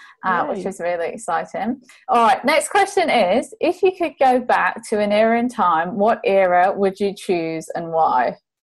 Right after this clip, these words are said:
Speaker 2: Oh, I'm gonna be a bit corny and say now. I'm, I wouldn't go back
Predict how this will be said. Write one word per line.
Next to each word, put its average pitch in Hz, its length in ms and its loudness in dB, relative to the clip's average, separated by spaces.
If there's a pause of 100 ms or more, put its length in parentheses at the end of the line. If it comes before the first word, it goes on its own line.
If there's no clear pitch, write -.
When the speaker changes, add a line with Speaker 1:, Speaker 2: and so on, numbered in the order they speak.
(540)
Speaker 2:
Oh, 196 480 4
I'm 240 160 0
gonna 320 240 0
be 196 220 2
a 170 40 0
bit 170 240 -4
corny 170 460 -8
and 165 160 -12
say 175 240 -8
now. 170 640 -2 (400)
I'm, 170 540 0 (160)
I 180 180 2
wouldn't 196 360 2
go 170 260 2
back 170 380 -2